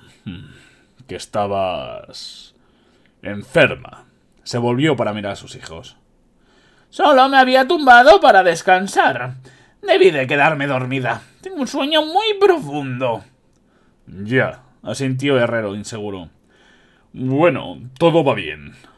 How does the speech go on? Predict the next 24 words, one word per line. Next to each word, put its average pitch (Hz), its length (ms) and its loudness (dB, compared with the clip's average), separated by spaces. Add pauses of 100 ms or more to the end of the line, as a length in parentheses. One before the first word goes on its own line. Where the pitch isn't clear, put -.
¿Qué 143 120 -4
pasa 175 280 -2
con 95 220 -6
Esk?». - 380 -18 (680)
«Se - 160 0
asustó 370 420 2
un 120 80 -8
poco», 208 440 -8 (300)
replicó 117 380 -4
Yaya 160 320 2
apretando 139 440 -2
la 156 80 2
mano 143 240 -2
de 113 80 -6
la 110 100 -6
niña. 107 380 -8 (440)
«Las 147 340 -6
sombras 151 920 2
y 254 140 -10
todo 233 520 4
eso. 113 560 -10 (420)
Solo 294 400 2
necesita 208 920 4 (180)
calentarse. 269 720 -2